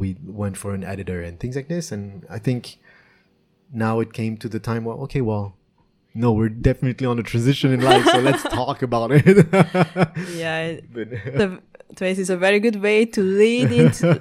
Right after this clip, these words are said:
Speaker 1: <laughs>
Speaker 2: lead the audience into the topic of why we are taking a break.
Speaker 1: Yes. <laughs>
Speaker 2: Because it's true what Tracy is mentioning, that when we actually were lagging,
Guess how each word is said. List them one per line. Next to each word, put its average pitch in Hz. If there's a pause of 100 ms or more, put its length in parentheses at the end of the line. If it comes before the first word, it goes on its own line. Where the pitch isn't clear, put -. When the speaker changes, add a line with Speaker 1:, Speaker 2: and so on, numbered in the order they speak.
Speaker 1:
<laughs> 175
Speaker 2:
lead 254 (400)
the 185 (120)
audience 226
into 220
the 208
topic 196
of 165 (160)
why 175
we 175
are 170
taking 165
a 156
break. 151
Speaker 1:
Yes. 95 (520)
<laughs> -
Speaker 2:
Because 185 (440)
it's 185
true 233
what 202
Tracy 185
is 180
mentioning, 170
that 147
when 170 (320)
we 165 (100)
actually 165
were 151
lagging, 165